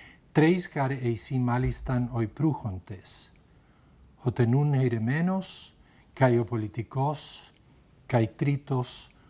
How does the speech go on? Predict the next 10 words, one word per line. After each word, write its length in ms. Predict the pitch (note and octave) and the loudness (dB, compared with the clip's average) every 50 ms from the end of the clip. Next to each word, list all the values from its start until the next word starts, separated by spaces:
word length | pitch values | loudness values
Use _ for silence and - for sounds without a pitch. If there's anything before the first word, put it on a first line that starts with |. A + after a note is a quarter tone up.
| _ - - - - | _ -20 -18 -8 -4
ὁ 120 | - A#2 G#2+ | -2 -2 -2
θεωρητικός. 1160 | - - E3+ E3 D#3 C3+ A2+ G2+ - - G2 - - G#2+ F#2+ - - - - - - - - - _ _ _ _ _ _ _ _ _ _ _ _ _ _ _ _ _ _ - | -2 0 0 2 2 2 -2 -4 -6 -10 -14 -12 -12 -14 -14 -14 -16 -18 -18 -18 -20 -20 -20 -20 _ _ _ _ _ _ _ _ _ _ _ _ _ _ _ _ _ _ 0
Hoimenun 460 | - C#3 C3+ B2+ B2+ B2 A#2+ A#2+ A#2 G#2+ | 2 4 4 4 4 2 2 0 -2 -2
poloi, 640 | - - A#2+ A2+ B2 C#3 D#3 E3+ F#3 G3+ G3 G3 - _ - - - - - - _ _ - | -4 -4 -2 0 0 0 2 2 0 0 -2 -4 -8 _ -20 -20 -20 -20 -20 -20 _ _ 0
panttelos 960 | - C3 B2+ B2 A#2+ - B2 A2+ A#2 B2 C3+ E3 D3+ - - - - - - _ _ | 2 2 2 2 0 -2 -4 -2 -2 -2 -2 -4 -6 -8 -12 -14 -16 -16 -20 _ _
andrapodoses 960 | - C3+ B2+ A#2+ B2 A#2+ A#2 - B2 A2+ G#2+ C3 C3+ D#3+ - - C3 A2 - - | -2 -2 0 0 0 -2 -2 -2 -2 -2 0 0 0 0 -2 -4 -6 -6 -8 -8
fainontai 840 | - - B2+ A#2+ B2 B2 B2 B2 B2+ A2+ - B2+ B2 A#2+ A#2+ A#2+ | -4 -2 0 2 2 2 2 2 0 -2 -2 -2 -2 -2 -2 -2
boschematon 840 | A2+ G#2+ A2+ A2 - - - A#2+ A2 B2 C#3 D3+ D3+ - D3+ C#3 B2 | -4 -4 -6 -8 -6 -4 -2 0 2 2 2 2 0 -2 -2 -2 -2
bion 380 | A2 A#2+ A#2+ A#2+ B2 B2 B2 A#2 | -2 -2 0 0 0 0 -2 -2
proairumenoi, 920 | - - B2+ A2+ A2 A2 G#2+ G#2+ A2+ D3+ D3+ B2 G#2 G2+ G2 G2 F#2+ A2 B2+ | -4 -6 -6 -4 -4 -4 -2 0 0 0 0 0 -2 -4 -6 -10 -10 -12 -12